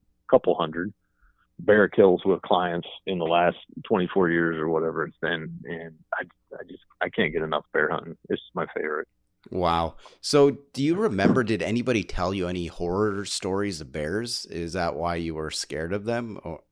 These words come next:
Speaker 2: like, can you kind of
Speaker 1: Well, you live in Alaska, you always hear horror <laughs> stories.
Speaker 2: Yeah, yeah, yeah,
Speaker 1: Um,
Speaker 2: exactly.
Speaker 1: you
Speaker 2: I
Speaker 1: know,
Speaker 2: guess so, right?
Speaker 1: you, you always, you hear your dad talking to the other guys, "Hey, did you hear about so-and-so got his face ripped off?" <laughs> You're like,
Speaker 2: Oh,
Speaker 1: "What?"
Speaker 2: boy.
Speaker 1: You know,
Speaker 2: Yeah.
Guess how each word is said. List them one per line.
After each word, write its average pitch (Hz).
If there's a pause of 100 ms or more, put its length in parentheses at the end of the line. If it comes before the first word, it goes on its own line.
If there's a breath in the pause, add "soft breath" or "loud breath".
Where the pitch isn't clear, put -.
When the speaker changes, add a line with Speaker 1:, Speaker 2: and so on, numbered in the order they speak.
(160)
Speaker 2:
like, 85 (1200)
can 90
you 82
kind 92
of 85
Speaker 1:
Well, 110 (920)
you 113
live 143
in 113
Alaska, 95
you 80
always 92
hear 85
horror 80
<laughs> -
stories. -
Speaker 2:
Yeah, 127 (100)
yeah, 143
yeah, 147
Speaker 1:
Um, 120
Speaker 2:
exactly. 101
Speaker 1:
you 110
Speaker 2:
I 98
Speaker 1:
know, 92
Speaker 2:
guess 92
so, 95
right? 85
Speaker 1:
you, 107
you 123
always, 123 (260)
you 135
hear 135
your 123
dad 101
talking 98
to 95
the 92
other 92
guys, 90
"Hey, 127
did 135
you 104
hear 123
about 117
so-and-so 123
got 110
his 95 (100)
face 110
ripped 135
off?" 135 (120)
<laughs> -
You're 151
like, 139
Speaker 2:
Oh, 117
Speaker 1:
"What?" 120
Speaker 2:
boy. 90
Speaker 1:
You 120
know, 110
Speaker 2:
Yeah. 117